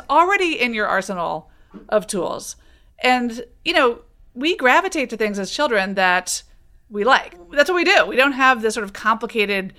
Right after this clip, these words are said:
sort of sorting system in our mind. So I said, "Just try it." And so I think I hear exactly what you're saying, which is that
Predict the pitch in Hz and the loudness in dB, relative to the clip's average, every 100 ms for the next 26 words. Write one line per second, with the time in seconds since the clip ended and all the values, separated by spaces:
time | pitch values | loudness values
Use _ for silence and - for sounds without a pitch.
0 | - - 196 180 - - _ - 277 277 | -20 -10 -8 -8 -10 -20 _ -6 0 0
1 | 254 202 202 175 180 180 190 - 202 233 | 0 -2 -6 -6 -6 -6 -6 -8 -4 0
2 | 226 240 247 214 302 - - _ _ _ | 0 0 -4 -2 -6 -6 -16 _ _ _
3 | _ - - 311 480 - - _ _ 247 | _ -14 2 4 4 0 -10 _ _ -6
4 | 226 262 247 240 - 247 311 302 294 254 | 0 2 4 4 2 -2 -2 0 0 0
5 | 240 226 220 202 196 185 196 190 180 254 | 2 2 0 0 -2 -2 -4 -8 -6 -4
6 | 233 185 185 185 185 190 175 185 180 - | -2 -4 -6 -8 -4 -6 -2 0 0 -4